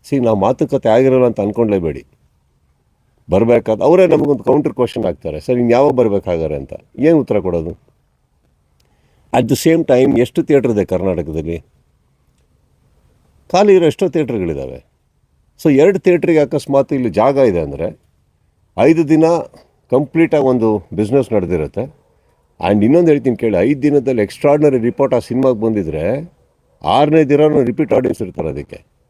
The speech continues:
Actually, ಭಯ ಪಡ್ಬೇಕಾಗಿರೋದು ನಾವು. ಕರೆಕ್ಟ್?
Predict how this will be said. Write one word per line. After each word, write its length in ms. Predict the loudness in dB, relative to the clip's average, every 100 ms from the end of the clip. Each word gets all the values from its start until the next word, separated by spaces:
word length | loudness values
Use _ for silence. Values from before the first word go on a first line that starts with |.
| _ _ _ _ _ _ _ -8
Actually, 300 | -4 0 2
ಭಯ 160 | 4 4
ಪಡ್ಬೇಕಾಗಿರೋದು 720 | 2 0 -2 -2 -2 -2 -2 0
ನಾವು. 300 | 0 0 -6 _ _ _ _ _ _ _ _ _ _ _ _ _ _ 0
ಕರೆಕ್ಟ್? 300 | 0 0